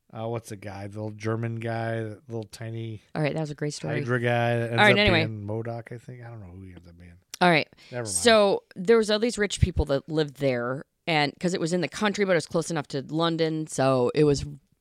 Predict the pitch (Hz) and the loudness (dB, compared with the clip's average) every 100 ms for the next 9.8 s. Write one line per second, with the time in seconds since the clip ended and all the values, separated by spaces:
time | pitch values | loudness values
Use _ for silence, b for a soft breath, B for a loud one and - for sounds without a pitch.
0 | _ - 156 - 147 - - _ _ _ | _ 10 10 6 0 0 -8 _ _ _
1 | _ _ _ 175 151 139 160 170 175 - | _ _ _ -2 0 2 2 2 2 2
2 | 117 117 120 131 120 123 120 - 107 - | 2 2 2 0 0 0 2 2 4 6
3 | 127 131 120 139 143 143 151 147 139 - | 6 6 6 4 4 2 4 4 2 -2
4 | - - 123 120 131 113 110 110 107 107 | -14 -8 -4 -2 0 2 2 0 0 -2
5 | 110 104 104 104 110 113 185 175 165 160 | -2 -4 -4 -6 -8 -2 2 2 2 0
6 | 160 - b b b b b - 190 185 | -4 -8 b b b b b 2 4 6
7 | 160 151 - - 180 175 220 226 214 190 | 4 2 -4 2 2 6 4 4 4 2
8 | 196 180 180 175 151 156 165 180 175 160 | 2 0 0 -2 0 2 2 2 -2 0
9 | 156 156 139 160 147 139 139 | -2 -4 -6 -4 0 0 -2